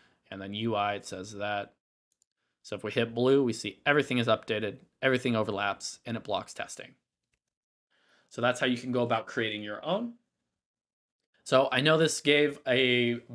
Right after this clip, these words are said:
bit of explanation on what collision is,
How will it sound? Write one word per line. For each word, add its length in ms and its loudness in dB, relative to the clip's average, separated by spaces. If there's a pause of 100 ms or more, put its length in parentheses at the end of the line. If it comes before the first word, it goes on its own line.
(120)
bit 200 2
of 260 2
explanation 680 0
on 260 -2
what 380 0 (260)
collision 560 -2
is, 360 -2